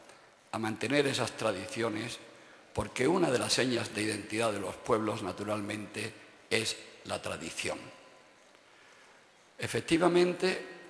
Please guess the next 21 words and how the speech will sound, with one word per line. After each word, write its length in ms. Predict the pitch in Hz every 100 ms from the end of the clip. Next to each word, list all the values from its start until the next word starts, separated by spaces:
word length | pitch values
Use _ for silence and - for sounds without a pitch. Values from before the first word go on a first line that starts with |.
| - -
junto 300 | 123 117 113
con 100 | 120
el 160 | 117
Belén, 560 | 113 127 147 160 175 165 - - - - - - - -
hoy 240 | - 131 139
estamos 500 | 139 - 135 135 131
inaugurando 720 | 127 117 120 120 127 139 127
también 500 | 113 117 123 127 135
la 80 | 110
iluminación 840 | 107 101 98 98 - 135 151 131 - - - - - - - - - - - - - - -
en 240 | 117 110
todo 280 | 95 117 107
Torremolinos. 840 | 101 95 95 92 92 - - - - - - - - - - - - - -
Una 500 | 127 143 139 139 131
iluminación 800 | 131 131 131 123 120 156 160 180 - - - - - -
acorde 580 | - 104 - 135 135 143
con 200 | 143 117
estos 300 | 123 - 104
tiempos 440 | - 151 156 117 107
de 80 |
austeridad, 800 | 92 90 87 80 101 131 139 139